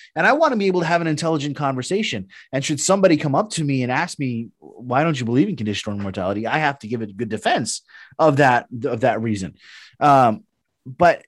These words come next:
I think it's because pastors, one, they, they want everybody to like them, because it makes it a lot easier to do our job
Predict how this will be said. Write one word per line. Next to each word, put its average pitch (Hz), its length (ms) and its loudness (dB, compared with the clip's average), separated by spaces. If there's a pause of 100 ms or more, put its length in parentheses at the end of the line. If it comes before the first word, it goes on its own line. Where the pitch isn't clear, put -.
(140)
I 160 140 0
think 226 240 -4
it's 156 100 -2
because 151 320 -2
pastors, 151 560 -4
one, 139 220 0
they, 127 160 0
they 123 160 -4
want 139 220 -2
everybody 123 400 2
to 95 80 -6
like 90 260 -8
them, 76 180 -16 (520)
because 127 280 2
it 131 40 0
makes 147 200 2
it 123 80 0
a 107 60 -2
lot 139 240 2
easier 123 260 -2
to 101 140 -8
do 104 120 -4
our 92 100 -6
job 78 340 -10